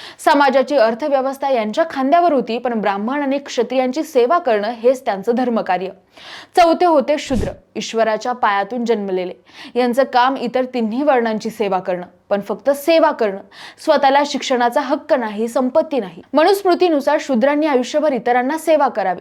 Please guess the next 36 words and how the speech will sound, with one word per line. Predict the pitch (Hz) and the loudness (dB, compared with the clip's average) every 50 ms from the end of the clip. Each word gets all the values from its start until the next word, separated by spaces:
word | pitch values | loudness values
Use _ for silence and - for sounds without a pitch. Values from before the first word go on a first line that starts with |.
| - _ | -10 _
शिवाय | - - 233 220 233 | -10 -4 0 0 0
त्यांना | 233 240 214 220 240 262 | 0 -2 -4 -2 -4 -4
शिक्षा | 262 - 254 - - 311 311 | -4 -6 -8 -6 -4 -6 -4
केल्यास | 302 294 254 226 247 285 277 - | -2 0 0 0 0 -2 -6 -4
पाप | - - 302 359 359 - | 0 2 4 4 4 4
लागत | 311 262 226 220 214 220 | 2 2 2 0 -2 -4
नाही. | 208 190 196 - - - - - - - | -10 -12 -12 -16 -16 -16 -16 -14 -8 0
आणि | - 294 311 339 | 2 2 2 2
पाचवं | 330 - 254 254 240 - 269 320 | 2 2 2 2 0 0 0 2
होतं | 302 254 220 196 - 254 - - - | 2 2 0 -2 -4 -6 -6 0 2
अतिशूद्र, | 269 277 285 294 - - - 220 190 180 196 - _ _ - | 2 2 2 0 -2 -2 -4 -6 -6 -6 -12 -16 _ _ -12
म्हणजे | 214 208 214 196 233 | -10 -6 0 2 2
या | 247 254 | 2 2
सगळ्यांच्या | 254 254 226 196 214 226 226 233 294 285 285 | 0 -4 -4 0 0 0 0 0 -4 -6 -6
खाली | - 262 247 269 294 | -2 0 2 4 4
असणारा, | 277 240 - - 220 190 185 - - - _ - - - - - - - | 4 2 0 -2 -6 -6 -6 -6 -8 -16 _ -20 -18 -18 -18 -12 -2 2
चांडाळ, | 359 302 302 294 294 302 269 233 220 214 | 2 4 4 4 4 4 4 4 4 2
प्राणी | 214 - 262 233 226 247 262 | 2 2 0 0 2 0 -2
मारून | 247 233 208 208 254 330 359 339 | -2 0 0 0 0 0 -2 -2
खाणारे, | - 285 269 262 254 233 208 202 202 | -4 -4 -2 0 0 0 0 0 -2
त्यांची | 196 214 208 208 269 277 | -4 -4 -6 -6 -8 -10
सावली | 269 - 285 247 233 262 294 359 | -8 -4 0 0 2 2 2 2
पडणं | 370 349 320 254 262 294 | 4 2 0 2 2 -2
ही | 302 311 | -4 -4
पाप | 320 311 - - 254 285 277 - | -4 -4 0 2 2 2 2 0
मानलं | 220 202 196 196 196 | -4 -4 -2 -4 -4
जायचं. | 196 202 180 190 185 190 - - _ _ - - - - - - | -2 -2 -4 -6 -6 -10 -18 -18 _ _ -20 -20 -18 -14 -4 2
अतिशूद्रामध्ये | - 294 262 339 349 330 - 311 240 226 277 277 262 262 240 262 285 | 2 4 4 4 2 0 0 -2 0 0 0 0 0 0 0 2 4
यायची | 277 254 233 226 220 - 277 | 4 4 2 0 0 -2 0
बाई | 226 226 185 139 - - _ _ - | 2 2 2 0 -4 -12 _ _ -14
म्हणजे | 214 220 214 196 262 | -8 -8 -4 -4 -4
स्त्री. | 254 - - - 214 220 - - _ _ - - - - | -6 -6 -8 -4 -4 -4 -4 -6 _ _ -20 -12 -2 0
एकूण | 254 277 - - 339 339 320 | 0 2 2 0 0 2 4
धक्का | 311 294 294 294 285 | 2 2 2 2 2
बसला | 285 269 269 269 254 226 | 2 2 0 -2 -4 -4
ना? | 220 226 | -4 -6